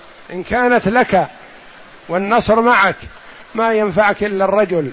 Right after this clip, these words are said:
بسيفه ورمحه فقط، النساء والأطفال ما ينفعونك حتى لو حصل لك نصر. وإن حصلت الهزيمة صارت الفضيحة، بدل ما يهزم الرجال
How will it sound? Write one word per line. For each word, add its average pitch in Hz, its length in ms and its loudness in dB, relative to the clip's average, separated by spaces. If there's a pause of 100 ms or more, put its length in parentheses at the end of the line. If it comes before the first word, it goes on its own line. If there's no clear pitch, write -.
بسيفه 190 480 0
ورمحه 160 480 -2 (360)
فقط، 214 240 -4 (560)
النساء 214 440 0
والأطفال 202 500 2
ما 214 160 0
ينفعونك 170 520 0 (920)
حتى 214 300 -2
لو 214 140 4
حصل 202 340 0
لك 196 140 -2
نصر. 180 320 -2 (680)
وإن 254 380 4
حصلت 254 540 4
الهزيمة 233 720 2 (300)
صارت 202 800 0 (360)
الفضيحة، 196 640 -2 (1120)
بدل 220 340 0
ما 196 240 0
يهزم 226 520 2
الرجال 196 840 2